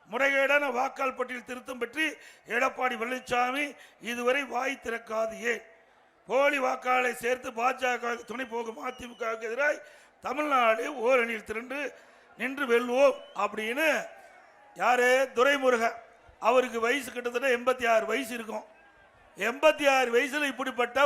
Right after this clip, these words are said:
ஒரு பொய்யான அறிக்கையை வெளியிட்டிருக்கார். உண்மையிலேயே ஆட்சியில் இருப்பது யார்? ஆட்சியில் இருக்கிறார்? திமுக தானே ஆட்சியில் இருக்குது. எங்க சத்தமா சொல்லுங்க.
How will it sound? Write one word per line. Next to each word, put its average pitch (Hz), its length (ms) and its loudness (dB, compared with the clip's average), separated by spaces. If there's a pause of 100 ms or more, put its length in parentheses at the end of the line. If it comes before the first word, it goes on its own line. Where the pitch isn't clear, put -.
ஒரு 240 180 4
பொய்யான 269 420 2 (120)
அறிக்கையை 269 400 2 (460)
வெளியிட்டிருக்கார். 233 600 2 (720)
உண்மையிலேயே 277 640 10 (600)
ஆட்சியில் 330 500 6
இருப்பது 294 380 4 (580)
யார்? 302 300 6
ஆட்சியில் 285 260 0
இருக்கிறார்? 269 340 4 (640)
திமுக 302 380 8
தானே 330 200 10
ஆட்சியில் 320 280 4
இருக்குது. 302 300 6 (1080)
எங்க 302 140 6 (140)
சத்தமா 339 300 8 (100)
சொல்லுங்க. 269 260 6